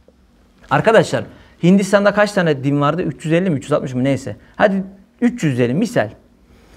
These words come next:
Orada tapılan her şey aslında o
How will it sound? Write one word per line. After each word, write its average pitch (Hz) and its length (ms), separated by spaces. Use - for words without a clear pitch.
Orada 208 360
tapılan 190 540
her 226 320
şey 143 320
aslında 202 420
o 185 320